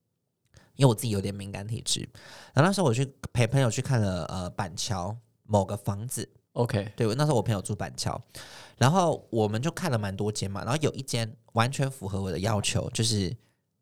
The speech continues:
Speaker 1: 格局方正，
Speaker 2: 嗯。
Speaker 1: 有阳光，
Speaker 2: 嗯。
Speaker 1: 有窗户，然后什么都刚刚好这样。
Speaker 2: OK。
Speaker 1: 可是我走进去，
Speaker 2: 就是哪里不对劲？
Speaker 1: 就是，就是不舒服。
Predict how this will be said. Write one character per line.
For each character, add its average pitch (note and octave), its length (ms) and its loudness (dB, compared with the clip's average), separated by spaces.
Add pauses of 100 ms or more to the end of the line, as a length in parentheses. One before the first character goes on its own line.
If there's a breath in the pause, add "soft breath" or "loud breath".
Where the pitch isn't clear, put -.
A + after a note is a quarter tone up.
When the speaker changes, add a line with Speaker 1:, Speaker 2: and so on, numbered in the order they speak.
(120)
Speaker 1:
格 A2 180 2
局 G2 320 -6
方 G#2+ 280 -4
正， A2 260 -2 (200)
Speaker 2:
嗯。 A2+ 320 0 (280)
Speaker 1:
有 G2 180 2
阳 G2+ 200 2
光， A2 320 0 (300)
Speaker 2:
嗯。 A#2+ 160 2
Speaker 1:
有 G#2 80 0
窗 A2+ 340 -2
户， A2 300 -4 (640)
然 G#2 120 2
后 A#2 200 2
什 A2 140 -2
么 G#2 100 -2
都 A#2 120 2
刚 A#2 200 -6
刚 A#2+ 160 -2
好 A#2 280 -4
这 - 120 -6
样。 - 80 -14 (220)
Speaker 2:
OK。 A#2 200 -2
Speaker 1:
可 B2 60 4
是 E3+ 80 2
我 C3 160 4
走 G2 280 -2
进 B2+ 240 -4
去， - 420 -4 (680)
Speaker 2:
就 C#3 140 8
是 D3 100 10
哪 A2 140 10
里 G#2+ 100 8
不 G2 120 0
对 G2 160 4
劲？ G#3 120 4
Speaker 1:
就 F#3+ 60 6
是， - 80 -4
就 F3+ 60 -4
是 - 0 -
不 D#3+ 180 0
舒 A2+ 260 0
服。 - 320 -8